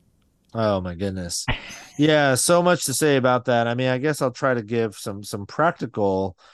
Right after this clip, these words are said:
uh, things that, that might be practically helpful here. Um, yeah, several thoughts come to mind. I mean,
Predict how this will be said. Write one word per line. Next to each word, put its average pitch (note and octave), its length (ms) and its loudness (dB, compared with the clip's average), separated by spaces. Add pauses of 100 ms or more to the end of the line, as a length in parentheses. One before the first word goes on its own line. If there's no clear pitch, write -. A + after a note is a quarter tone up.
(360)
uh, G2+ 400 -2
things C3 300 -4
that, A#2 180 2
that A2 120 0
might A2 200 -2
be G#2 100 -6
practically A#2 560 -2
helpful F#2 380 -6
here. F#2 440 -4 (360)
Um, A2+ 480 0 (1040)
yeah, E3 200 4
several A3 360 4
thoughts F#3 280 4
come D3 200 2
to C3 60 2
mind. A2 340 2
I A#2+ 80 -2
mean, C3+ 300 -2